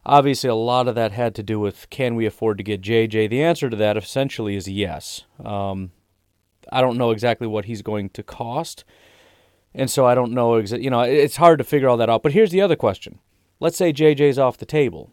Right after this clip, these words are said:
What about some other free agents? We've heard Brian Gutekunst talk about free agency as though there's no doubt in his mind he's looking at free agents. So we got to this point, again, realistically,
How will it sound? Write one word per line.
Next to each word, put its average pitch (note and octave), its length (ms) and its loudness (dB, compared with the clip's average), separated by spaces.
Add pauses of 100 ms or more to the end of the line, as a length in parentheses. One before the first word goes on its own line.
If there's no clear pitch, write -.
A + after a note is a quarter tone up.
(960)
What C#3+ 280 2
about C#3+ 220 2
some C#3 160 -4
other D#3+ 160 2
free A2 240 -6
agents? F2 420 -12
We've A#2+ 160 -8
heard E3+ 380 0
Brian C3+ 320 2
Gutekunst C3 420 -4
talk C#3 240 -4
about A#2+ 220 -4
free A#2+ 180 -2
agency A#2 420 -2
as G#2 120 -2
though A#2 140 0
there's G#2+ 180 -2
no B2+ 120 -2
doubt B2 220 0
in A2+ 80 -6
his G2+ 120 -6
mind A#2+ 300 -4
he's A2+ 140 -10
looking A2+ 320 -6
at G#2+ 140 -8
free G#2+ 200 -4
agents. G#2+ 400 -4
So A2 280 -8 (640)
we C3+ 120 -2
got D#3+ 260 6
to B2 120 0
this D#3 300 0
point, A2 480 -4 (1000)
again, B2+ 340 4
realistically, A2+ 960 0